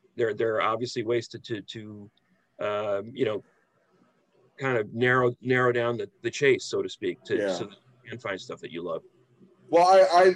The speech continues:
Speaker 2: I, I, like I said, I do love discovering new, new things. I, I love when something catches me. Um, what I love about the modern era is that I can go back. I have a music playlist for driving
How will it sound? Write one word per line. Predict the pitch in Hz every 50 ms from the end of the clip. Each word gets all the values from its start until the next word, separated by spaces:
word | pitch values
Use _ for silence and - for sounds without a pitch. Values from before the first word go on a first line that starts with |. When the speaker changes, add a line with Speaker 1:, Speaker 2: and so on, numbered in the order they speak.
| - - 151
Speaker 2:
I, | 151 151
I, | 147
like | 147 160 156
I | 156 147
said, | 143 - 151 131
I | 127 127
do | 127 151 156 160
love | 143 135 139 135 131 120 113 - - -
discovering | - 110 - - - 135 127 123 113 113 104 101 101 101
new, | 101 98 98 98 - _
new | - 113 110 101 98
things. | 95 - 117 101 98 98 110 110 104 107
I, | 101 101 101
I | 90 95 101 104
love | 110 117 117 113 113 110 110
when | 110 98 101 101
something | 98 - 117 110 107 98 92
catches | - - 107 101 - - - - 101
me. | 107 101 101 101
Um, | 95 90 95 95 87 87 90 90 - _ _ _ _ _ _ _ _ _ _
what | 135 147 151
I | 156 156
love | 156 156 156 151
about | 147 123 131 127 -
the | 131
modern | 127 123 135 156 160 151 139 123 120
era | 120 113 117 117 117 120
is | 113 113 -
that | 123 113 113
I | 120
can | 117 - 120 120
go | 117 120 117 113
back. | 98 95 113 113 110 107 104 - _ _ _ _ _ -
I | 87 117
have | 127 117 107
a | 110 98 98 95 90 92 95 95 _ _ _ _ _ _ _ _ _ _ _ _ -
music | 123 127 151 165 147 135 127 - - -
playlist | 131 123 113 113 110 110 110 - -
for | - 98
driving | 90 - 110 117 127 131 135 131 - 110 101 101 101 98